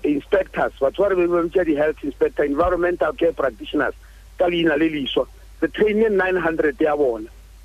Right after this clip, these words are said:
Ra re tsenang factory ka factory, factory ka factory, go fitlhela le di fetša ka moka tše one fifty-seven. Le check-e gore mo go tsona Listeria e ga e gona na.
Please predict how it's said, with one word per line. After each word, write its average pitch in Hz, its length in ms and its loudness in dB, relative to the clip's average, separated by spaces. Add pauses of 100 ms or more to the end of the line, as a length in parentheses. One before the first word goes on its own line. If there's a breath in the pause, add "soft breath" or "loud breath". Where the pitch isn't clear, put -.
(140)
Ra 190 160 2
re 196 160 0
tsenang 262 400 0
factory 214 420 0
ka 226 140 0 (160)
factory, 196 400 -2
factory 202 440 -2
ka 226 200 2
factory, 190 420 -2 (380 soft breath)
go - 80 -2
fitlhela 196 300 2
le 214 80 2
di 208 100 0
fetša 226 300 2
ka 196 100 2
moka 190 220 0
tše 196 100 0
one 165 260 2
fifty-seven. 147 580 -2 (360 soft breath)
Le 214 160 2
check-e 226 320 0
gore 208 240 4
mo 208 160 2
go 240 100 2
tsona 165 300 2
Listeria 170 480 -2
e 165 140 -2
ga 139 100 2
e 135 60 2
gona 135 340 2
na. 117 180 -2